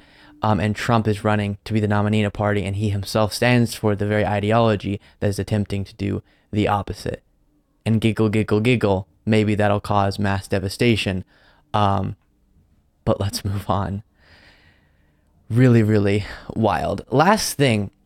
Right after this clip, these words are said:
he did an interview while he was in Nevada after or before this speech, and he got asked the question, "You lost Nevada twice. How do you win Nevada?" And Trump said,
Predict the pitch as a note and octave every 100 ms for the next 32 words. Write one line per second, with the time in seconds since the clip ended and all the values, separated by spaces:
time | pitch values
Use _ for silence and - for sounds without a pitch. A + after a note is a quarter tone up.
0 | _ _ _ C#3 C#3+ F3 B2 C#3 C#3+ G#2+
1 | G#2 G2+ A2+ A2 G#2+ G#2 G#2+ A2 A2+ A#2+
2 | A#2 G2+ G#2+ G#2 - G#2+ G#2 G2 - G#2+
3 | G2+ - - B2 A#2+ - - G2+ G#2+ A#2+
4 | A#2 G#2+ G#2+ A#2 G#2+ G#2+ G#2 G#2+ D#3 D3
5 | C#3+ C3+ A#2 C#3 D3 D3 - - - _
6 | _ _ - C3 C#3 A#2+ A2 G#2 C3 F3
7 | G#2 - _ _ _ A2 G#2+ G2 - -
8 | _ _ _ - - - A#2 A2 G2+ G2+
9 | - A#2+ - A2+ A2